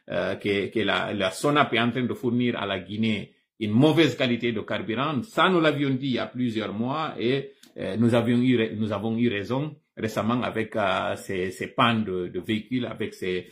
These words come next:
ces difficultés que les usagers ont avec le, le carburant guinéen. Tout cela, nous sommes en train de l'évoquer pour vous dire quoi ? Pour vous dire qu'une information que nous donnons ici n'est pas qu'une information, c'est une révélation, c'est des scoops.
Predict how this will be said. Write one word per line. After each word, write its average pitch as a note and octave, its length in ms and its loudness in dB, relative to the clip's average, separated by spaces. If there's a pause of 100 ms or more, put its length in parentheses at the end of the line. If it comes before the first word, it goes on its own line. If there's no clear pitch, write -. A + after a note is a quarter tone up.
(200)
ces G2+ 200 -4
difficultés A#2 600 0
que A2 80 -2
les F#2+ 260 -4
usagers G2 400 0
ont B2+ 220 0
avec - 300 -4
le, F2+ 180 -2
le F2+ 140 -4
carburant G2+ 400 -2
guinéen. F2+ 340 -8
Tout A3+ 120 0
cela, F3+ 280 4
nous C#3 80 -2
sommes C#3 160 -6
en C3 140 -2
train D#3+ 100 -4
de B2 100 -6
l'évoquer A2+ 360 -4
pour C3 160 -6
vous A#2 120 -6
dire C#3+ 240 2
quoi ? - 360 -2 (500)
Pour C#3 140 4
vous C#3+ 160 6
dire A#3 340 6
qu'une G3+ 160 0
information D#3+ 640 2
que D3+ 100 -4
nous A#2 120 0
donnons C3 340 0
ici D3 420 -4
n'est C#3 200 4
pas D#3+ 160 2
qu'une B2 220 0
information, F#2+ 540 -6
c'est A2+ 220 -6
une B2+ 140 0
révélation, G2 540 -2
c'est - 200 -4
des A#2+ 120 2
scoops. - 340 -6